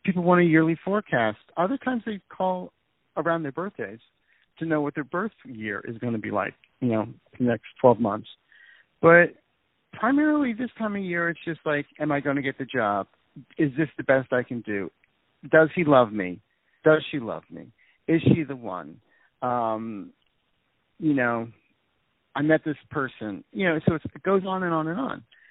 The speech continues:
And it's just trying to get people to hone themselves as to where they are. And the, the fact about loving themselves is very important. I mean, I have some celebrity clients that would blow your mind how insecure they are.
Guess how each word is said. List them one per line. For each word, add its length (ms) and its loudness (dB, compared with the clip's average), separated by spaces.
And 340 6
it's 200 -6
just 200 -4
trying 240 -2
to 80 -8
get 160 -6
people 560 -6
to 80 0
hone 200 2
themselves 480 -4
as 120 0
to 60 -8
where 120 2
they 100 2
are. 240 4
And 180 0
the, 60 -4
the 180 -4
fact 240 0
about 240 0
loving 400 2
themselves 500 -10
is 160 4
very 180 4
important. 380 2
I 60 -2
mean, 160 0
I 140 -4
have 160 -4
some 100 -8
celebrity 340 0
clients 380 -2
that 140 2
would 120 -4
blow 160 2
your 160 0
mind 400 -4
how 300 0
insecure 500 0
they 140 -4
are. 200 -10